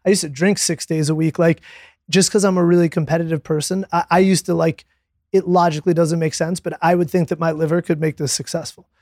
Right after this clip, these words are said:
Not to mention if I went out and, you know, having a meeting or you're hopping around to a couple of accounts, which I love to do, I would be like, "Oh, there's the Vive guy, have a shot with me." Have a, yeah, you can't say no. I mean, that's like,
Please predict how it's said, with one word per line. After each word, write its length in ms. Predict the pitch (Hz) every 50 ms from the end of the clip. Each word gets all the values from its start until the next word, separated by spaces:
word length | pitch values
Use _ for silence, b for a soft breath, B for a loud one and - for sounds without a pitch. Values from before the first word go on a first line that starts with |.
| - - -
Not 140 | 202 202 -
to 80 | 247
mention 260 | 220 202 175 233 214 196
if 100 | - 214
I 100 | 196 202
went 220 | 190 190 190 190
out 300 | 190 190 190 190 190 180
and, 100 | 185 185
you 80 | 185 180
know, 140 | 180 180
having 320 | 170 170 175 175 175 180 175
a 20 |
meeting 400 | 175 190 208 202 190 196 196 190
or 40 | 185
you're 80 | 175 170
hopping 260 | 143 180 185 - 196 185
around 200 | 185 185 185 185
to 80 | 180
a 40 | 160
couple 240 | - 196 175 180 175
of 40 | 170
accounts, 280 | - - 180 175 160 -
which 120 | 170 -
I 60 | 180 165
love 220 | 165 175 165 147
to 100 | 170 160
do, 260 | 175 196 196 185 175 b b b b b b b _
I 40 | -
would 100 | 190 202
be 60 | 226 240
like, 80 | 240
"Oh, 80 | 262 254
there's 220 | 262 254 254 233
the 40 | 254
Vive 220 | 233 277 277 269
guy, 140 | 240 254 233
have 120 | 240 262 254
a 60 | 240
shot 240 | - 285 269 262 247
with 120 | 240 208
me." 100 | 240 226
Have 140 | 233 240 247
a, 120 | 240 247
yeah, 160 | 277 285 262
you 320 | 247 233 - 208 190 196 190
can't 220 | - 277 262 -
say 100 | - 165
no. 340 | 160 160 175 202 214 190 185
I 60 | 185
mean, 160 | 190 190 190
that's 220 | 190 185 180 - 196
like, 240 | 185 156 - _